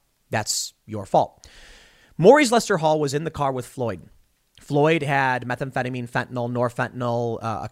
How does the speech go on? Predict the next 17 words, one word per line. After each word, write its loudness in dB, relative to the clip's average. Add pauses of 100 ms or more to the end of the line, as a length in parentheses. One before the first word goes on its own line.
a -20
couple -2
of -6
caffeine, -6
uh, -14
T -2
H -6
C -6
in -6
his -6
system. -4
He -6
had -6
a -4
lot 0
of -8
drugs. -10